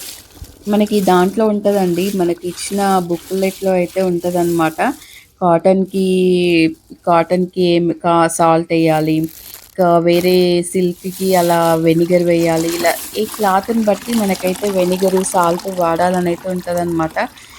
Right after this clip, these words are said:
నేనైతే ఆ వేయడం మర్చిపోయానండి, డైరెక్ట్ ఇలా అయితే వేసేసాను. ఇంకా కలరు మరి పర్మనెంట్ ఉంటుందో ఉండదో తెలీదు, ఎన్ని రోజులు ఉంటుందో. ఈ షర్ట్ అయితే నేను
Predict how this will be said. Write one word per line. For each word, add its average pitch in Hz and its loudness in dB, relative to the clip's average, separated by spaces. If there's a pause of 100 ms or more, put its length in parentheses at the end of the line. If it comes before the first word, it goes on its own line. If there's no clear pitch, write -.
(160)
నేనైతే 180 2
ఆ 185 -2
వేయడం 170 0
మర్చిపోయానండి, 170 -2
డైరెక్ట్ 165 -2 (140)
ఇలా 175 0
అయితే 165 -2
వేసేసాను. 170 -2 (500)
ఇంకా - -8
కలరు 165 2
మరి 170 0 (140)
పర్మనెంట్ 160 0
ఉంటుందో 165 0
ఉండదో 170 -2
తెలీదు, 165 -4
ఎన్ని 165 -2
రోజులు 170 -6
ఉంటుందో. 160 -4 (720)
ఈ 190 -2
షర్ట్ 170 -2
అయితే 185 0
నేను 180 0